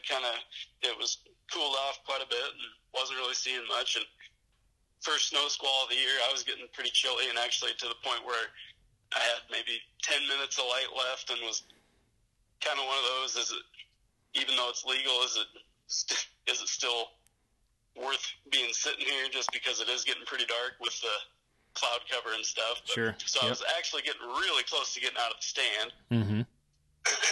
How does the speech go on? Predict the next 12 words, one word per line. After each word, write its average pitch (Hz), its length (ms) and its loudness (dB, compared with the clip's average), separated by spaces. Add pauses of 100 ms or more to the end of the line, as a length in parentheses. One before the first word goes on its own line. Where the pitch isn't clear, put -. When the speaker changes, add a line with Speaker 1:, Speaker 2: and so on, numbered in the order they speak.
(280)
Speaker 1:
And 123 100 -4 (880)
just 160 300 0
happened 135 420 0
to, 131 80 0
for 135 200 -4
whatever 135 340 2
reason, 131 340 0
look 131 160 0 (400)
up 135 80 -2 (560)
to 156 100 0
my 120 140 0
left 117 520 -2